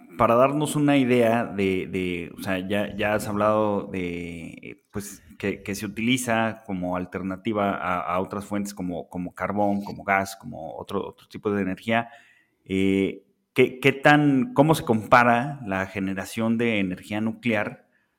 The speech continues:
contra, contra las alternativas actuales? O sea, y, y las fuentes que, que son más predominantes hoy en día, ¿cómo se compara en cuanto a costos? ¿Qué, qué tan barato es producir,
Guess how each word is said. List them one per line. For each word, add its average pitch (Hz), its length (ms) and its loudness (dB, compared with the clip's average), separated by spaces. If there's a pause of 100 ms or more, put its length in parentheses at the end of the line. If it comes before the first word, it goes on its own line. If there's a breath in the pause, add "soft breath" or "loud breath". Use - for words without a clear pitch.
(240)
contra, 98 640 0
contra 101 260 0
las 101 180 2
alternativas 101 640 -2
actuales? 82 440 -8
O - 40 -18
sea, 85 160 -10
y, 80 100 -8
y 82 420 -10
las 87 120 -12
fuentes 101 240 -10
que, 92 280 -10
que 85 100 -20
son 95 640 -10
más 98 200 -6
predominantes 92 800 -8 (400)
hoy 101 180 2
en 101 100 4
día, 110 240 4
¿cómo 131 200 4
se - 80 -6
compara 107 280 0
en 117 80 -2
cuanto 95 360 -2
a 87 120 -8
costos? - 420 -2
¿Qué, - 180 -14
qué 110 160 -4
tan 120 260 -2
barato 98 480 0
es 98 160 0
producir, 92 520 -6